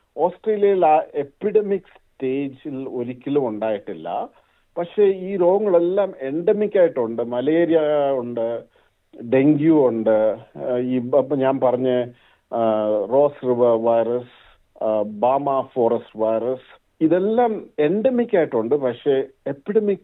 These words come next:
പ്രൊപ്പോർഷൻസിൽ ഇതുവരെ ഉണ്ടായിട്ടില്ല. because our government has maintains the, you know, the drainage and all in a perfect condition, and, you know, we don't have unnecessary accumulation of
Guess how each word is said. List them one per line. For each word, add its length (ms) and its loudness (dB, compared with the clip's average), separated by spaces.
പ്രൊപ്പോർഷൻസിൽ 760 -4
ഇതുവരെ 320 0
ഉണ്ടായിട്ടില്ല. 840 -2
because 480 0
our 240 2
government 560 0
has 160 -6
maintains 480 -2
the, 340 0
you 160 -8
know, 140 -4
the 340 -8
drainage 480 0
and 120 -4
all 260 2
in 100 -8
a 80 -10
perfect 480 -6
condition, 680 -6
and, 240 -2
you 100 -6
know, 180 -4
we 160 -4
don't 240 0
have 300 -2
unnecessary 420 -4
accumulation 960 -4
of 180 0